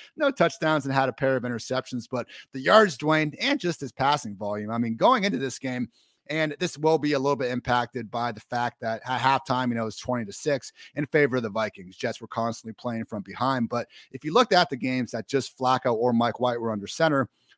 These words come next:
third most pass happy offense in the league. And that's something that you brought up going from Flacco to Zach Wilson, was the concern that we weren't gonna see this offense be quite as pass happy. Well, they are. And because of that,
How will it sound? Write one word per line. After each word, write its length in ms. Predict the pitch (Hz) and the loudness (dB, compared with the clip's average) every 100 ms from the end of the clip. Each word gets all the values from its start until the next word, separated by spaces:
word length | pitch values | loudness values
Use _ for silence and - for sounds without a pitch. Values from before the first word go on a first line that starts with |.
| _ | _
third 180 | 220 254 | -2 0
most 300 | 220 240 - | 4 2 2
pass 280 | 143 202 226 | 4 4 4
happy 300 | 170 160 156 | 4 4 4
offense 480 | 139 147 156 160 151 | 4 4 2 0 -2
in 160 | 139 | -4
the 80 | 165 | -2
league. 320 | 175 247 247 | 0 -2 -2
And 100 | 127 | 0
that's 200 | 147 208 | 0 2
something 240 | - 240 180 | 0 0 0
that 160 | 139 | -2
you 100 | 160 | -2
brought 300 | 202 151 147 | 0 4 6
up 200 | 147 135 - | 6 2 0
going 260 | 147 151 | 0 0
from 340 | 131 156 180 156 | -2 0 0 -2
Flacco 540 | 147 139 131 135 127 - - - | -4 -4 -2 -2 -2 -4 -18 -4
to 180 | 175 | -4
Zach 300 | 139 135 135 | 2 2 2
Wilson, 460 | 120 156 202 151 135 | 2 2 4 2 2
was 160 | 131 113 | 2 -2
the 60 | |
concern 480 | - 123 - 147 139 | -6 -4 0 2 2
that 200 | 127 123 - - | 0 -2 -8 -8
we 80 | 135 | -4
weren't 240 | 123 - | 0 0
gonna 120 | 139 120 | 0 -4
see 140 | - | -4
this 180 | 131 117 | -4 0
offense 400 | 127 127 127 110 | 0 0 -2 -4
be 140 | 123 | -8
quite 240 | - 123 110 | -2 -2 -2
as 100 | - | -2
pass 300 | 135 143 - | 2 2 4
happy. 400 | 143 - 139 127 _ _ | 0 2 -2 -4 _ _
Well, 320 | 143 208 214 147 | 4 6 6 2
they 240 | 160 160 | 2 2
are. 260 | 131 101 110 | 2 0 -6
And 140 | 107 | -8
because 300 | 107 147 147 | -2 2 2
of 80 | 147 | 2
that, 240 | 151 151 | 4 2